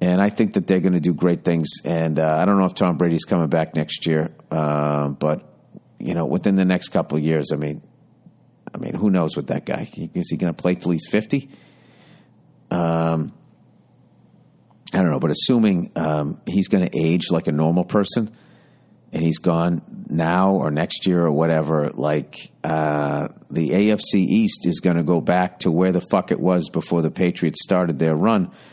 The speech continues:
which was, it's, I feel it's gonna go back into the hands of the Buffalo Bills. And maybe, just maybe, with parity and all of that bullshit. By the way, if, if one more person sends me a tweet, I hate g-, and going, "Is it just me,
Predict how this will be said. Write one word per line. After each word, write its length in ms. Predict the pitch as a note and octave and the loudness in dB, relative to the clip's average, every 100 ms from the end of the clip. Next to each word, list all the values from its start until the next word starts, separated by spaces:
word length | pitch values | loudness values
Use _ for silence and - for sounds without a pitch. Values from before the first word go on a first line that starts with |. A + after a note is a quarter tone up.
| - _ _ | -20 _ _
which 260 | F2 F2+ - | -2 0 2
was, 260 | F2+ D#2+ | 2 0
it's, 220 | C#2 - | -4 -2
I 200 | - F2+ G2 | 0 0 0
feel 240 | F#2+ F2 | 0 0
it's 120 | E2 | 0
gonna 160 | - F2 | 0 2
go 140 | E2+ | 0
back 280 | D#2+ E2+ E2 | 2 0 0
into 180 | E2+ E2+ | -2 0
the 120 | D#2+ | 0
hands 340 | E2+ E2 D#2+ | 2 0 0
of 80 | E2 | -2
the 60 | C#2 | -2
Buffalo 460 | D2 E2+ - E2+ | -2 -2 -2 -2
Bills. 400 | E2 C3 B2+ - - - - - _ _ - _ | 2 2 0 -2 -12 -20 -20 -20 _ _ -20 _
And 220 | E2+ E2 | -2 2
maybe, 380 | F2+ G#2+ A2 - | 4 4 2 0
just 340 | C#2+ F#2+ G2 - | -2 0 0 2
maybe, 320 | D2+ A#1+ B1 | 2 2 2
with 180 | B1 - | 0 2
parity 440 | D#2+ E2 F#2 F#2+ | 2 4 4 4
and 80 | F2 | 4
all 180 | E2 E2 | 2 2
of 80 | |
that 220 | E2 E2 C#2 | 2 0 -2
bullshit. 480 | D2 D2 - C#2+ - - - | -2 -2 -2 -4 -6 -20 -2
By 160 | F3+ | 2
the 80 | A#3 | 2
way, 340 | F#3 C3 G2+ - | 4 2 2 2
if, 160 | A#2+ A2+ | 0 2
if 220 | - C3+ | 0 2
one 180 | C#3+ F#3+ | 2 4
more 160 | A3 A3+ | 4 2
person 500 | - D3+ D3 - C#3 | 2 2 2 2 0
sends 440 | - B2 A#2 A2 | 2 2 2 2
me 140 | B2+ A2+ | 4 2
a 60 | |
tweet, 540 | A2 - G#2 A2 A2 - _ _ _ _ | 2 2 4 4 0 -12 _ _ _ _
I 140 | A#2 C3 | 0 2
hate 340 | E3 E3+ - - | 2 0 -4 -4
g-, 140 | G#2+ | 0
and 160 | A2 A2 | 2 2
going, 300 | A#2 A2 G#2 - - | 4 4 2 -2 -4
"Is 240 | C#3+ F#3 A#3+ | 2 2 4
it 160 | A3+ | 2
just 420 | - D4 D#4+ D#4+ A#3 | 2 2 2 0 0
me, 720 | G3+ G3+ G#3+ A3 A3+ G#3+ | 4 4 4 4 4 2